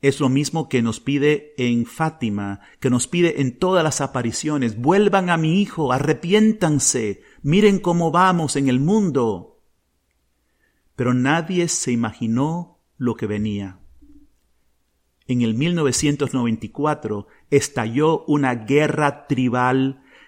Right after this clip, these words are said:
que resultó en un gran genocidio. Vecinos matando a vecinos, esposos matando a sus esposas. La gente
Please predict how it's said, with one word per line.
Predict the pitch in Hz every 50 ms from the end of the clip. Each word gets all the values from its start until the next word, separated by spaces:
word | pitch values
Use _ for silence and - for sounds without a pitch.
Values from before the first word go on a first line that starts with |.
| - _ _ _ _
que | - 143 139 131 131
resultó | 123 120 120 123 131 117 - - 139 123 117 113 - _ - 160 165 170 175 175 175 - - _ _ _ _ -
en | 123 123 127
un | 143 151 151
gran | 131 127 143 151 160 165 170 156
genocidio. | 120 139 135 131 123 120 - - - 160 160 156 113 113 107 101 95 95 95 95 - _ _ _ _ _ _ _ _ _ _ _ _ _ _ _ _ _ _ _ _ _ _ _ - - - _ _ _ _ _ _
Vecinos | - 117 123 135 - - - 202 202 202 175 160 139 123 -
matando | 127 120 113 - - 160 165 175 165 160
a | 143
vecinos, | 131 131 123 - - - 185 185 185 156 131 117 107 98 98 - - - - _ _ _ _ _ _ _ _ _ _ _ _ _ _ _ _ _
esposos | 135 135 - - - - _ 160 190 214 208 170 - - 151 127 120 -
matando | 131 127 127 120 - - 165 185 196 185 180
a | 156
sus | - - 185 160 -
esposas. | - - - - _ - 185 196 190 - - - 123 107 98 92 - - - - - _ _ _ _ _ _ _ _ _ _ _ _ _ _ _ _ _ _ _ _ _ _ _ _
La | 127 127 131
gente | - - 180 185 190 185 190 - 175 160 147 123 107 - - _